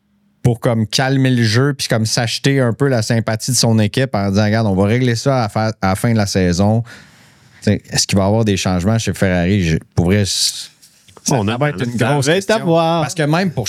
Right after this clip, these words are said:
Speaker 1: puis surtout, tu sais, surtout, surtout pour Charles Leclerc, dont il y a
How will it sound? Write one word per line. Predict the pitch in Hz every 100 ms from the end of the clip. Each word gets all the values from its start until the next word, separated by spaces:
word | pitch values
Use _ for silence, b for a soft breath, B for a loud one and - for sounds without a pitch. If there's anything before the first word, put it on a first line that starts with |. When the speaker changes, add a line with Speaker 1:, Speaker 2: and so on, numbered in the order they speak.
| -
Speaker 1:
puis | -
surtout, | 107 - 208 - - 233 185 -
tu | 156
sais, | 151 - _
surtout, | - - 143 - 170
surtout | - - 143
pour | 117 101
Charles | 117 107
Leclerc, | 98 98 104 127 147 B B B B
dont | 95 110
il |
y |
a | 98